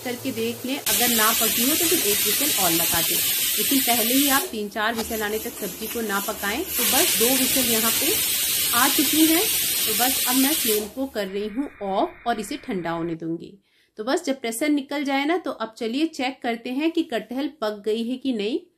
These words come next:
तो यहाँ पे सब्जी बहुत ही टेस्टी दिख रही है, तो चलिए चेक करके देख लेते हैं। तो यहाँ पे कटहल जो है वो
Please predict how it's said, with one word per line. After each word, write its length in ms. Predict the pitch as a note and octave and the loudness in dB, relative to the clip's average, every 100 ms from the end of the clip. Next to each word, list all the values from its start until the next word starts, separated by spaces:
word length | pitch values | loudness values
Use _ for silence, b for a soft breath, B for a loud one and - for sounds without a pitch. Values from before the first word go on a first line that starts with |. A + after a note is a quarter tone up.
| _ _ _ | _ _ _
तो 40 | A3 | -4
यहाँ 200 | A3+ C4 | -2 -2
पे 80 | |
सब्जी 300 | D#4 C4 A#3 D#4+ | -2 -2 2 2
बहुत 360 | - A3 C#4+ E4 | 0 -4 -2 0
ही 60 | E4+ | 2
टेस्टी 380 | B3+ B3 - | 0 -2 -2
दिख 200 | C#4 B3+ | -2 -2
रही 200 | B3+ B3 | -2 -2
है, 140 | B3 E4 - _ _ _ | -2 -4 -6 _ _ _
तो 60 | A#3+ | -8
चलिए 260 | A#3 A#3 D#4 | -6 -4 -4
चेक 280 | B3 G3+ - | -4 -6 -6
करके 280 | A3 A#3+ A3 | -6 -4 -2
देख 280 | A3+ A#3+ B3 | -2 -2 -4
लेते 300 | A3 G#3+ A3+ | -4 -2 -2
हैं। 160 | C#4 A4 _ _ _ _ _ _ | -2 -4 _ _ _ _ _ _
तो 80 | D4+ | -2
यहाँ 400 | C4+ B3 A#3 D4 D4 | 0 0 -2 -2 -2
पे 180 | C#4+ D#4+ D#4+ | -2 -2 0
कटहल 480 | A#3 A3+ B3 C4+ D4 | -2 -2 -4 -2 0
जो 160 | C#4 C4 | 0 0
है 220 | B3+ C4 | 0 -2
वो 140 | C4+ | -2